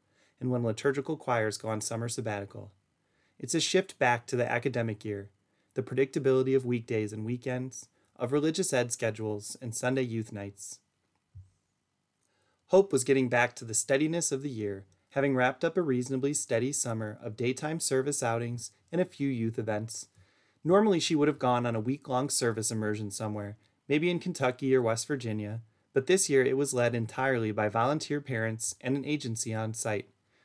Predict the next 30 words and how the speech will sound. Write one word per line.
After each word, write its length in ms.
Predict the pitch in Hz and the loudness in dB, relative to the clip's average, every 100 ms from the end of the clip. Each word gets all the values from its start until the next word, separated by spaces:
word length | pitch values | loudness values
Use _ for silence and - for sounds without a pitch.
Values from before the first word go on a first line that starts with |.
| _ - | _ 0
Once 200 | 135 180 | 0 2
she 140 | 208 | 0
got 200 | 160 123 | 2 2
all 180 | 117 131 | 2 2
the 100 | 156 | 2
minivans 540 | 131 131 135 139 147 | 2 2 2 2 0
loaded 400 | 120 113 113 110 - | 0 2 2 -2 -6
and 140 | 107 | -6
paperwork 460 | 135 131 143 156 - | -2 0 0 -2 -2
packets 420 | 123 120 135 - | -4 -2 -4 -4
distributed, 640 | 160 - 113 110 110 107 113 _ _ - | -6 -6 -4 -4 -4 -6 -8 _ _ -14
she 160 | - | -4
simply 400 | 113 143 147 175 | 0 0 0 0
watched 380 | 135 127 127 - | 2 2 0 -6
the 60 | 120 | -8
caravan 520 | - 123 139 147 143 | 0 2 2 0 0
drive 320 | 117 127 131 | 0 0 2
off 300 | 113 101 - | 0 -2 -6
and 100 | 113 | -8
kept 240 | - 117 | -8 -6
her 120 | 123 113 | -6 -6
phone 300 | - 120 120 | -4 -4 -2
and 120 | 117 | -2
laptop 460 | 117 117 135 135 | -4 -4 -6 -6
handy 300 | - 120 113 | -6 -4 -2
to 120 | 107 104 | -4 -4
troubleshoot 560 | 147 143 120 - 107 | -2 0 -2 -4 -8
for 160 | - 110 | -6 -6
her 120 | 117 | -6
crew. 380 | - 113 101 | -4 -4 -2